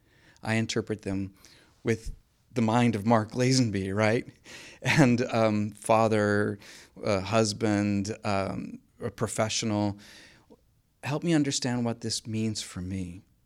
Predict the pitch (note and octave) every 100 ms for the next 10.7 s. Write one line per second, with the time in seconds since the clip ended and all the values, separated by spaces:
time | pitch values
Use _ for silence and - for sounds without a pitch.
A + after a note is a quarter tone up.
0 | _ A#2 A2 - A2+ A2 D3+ D3+ C#3+ A#2
1 | A#2+ A#2 - - A2 G#2 - _ _ _
2 | A#2+ - _ _ _ _ _ _ _ -
3 | D3+ D3+ - G2+ F#2+ - F2 - - _
4 | _ _ - A2 G2+ G2+ F#2+ G2 - G2+
5 | G2+ - F#2+ F2+ - - - - B2+ A#2+
6 | - C#3 D#3 D#3 D3 C#3 B2 A2 A2 A2
7 | G#2+ G2 G2+ G#2 G2 F#2 - - _ _
8 | _ - - _ B2 A2+ C#3 C#3+ - C#3
9 | A2 G#2+ G#2+ G#2 - G2+ G2+ G2 F#2+ -
10 | _ _ _ _ A2+ G#2 F#2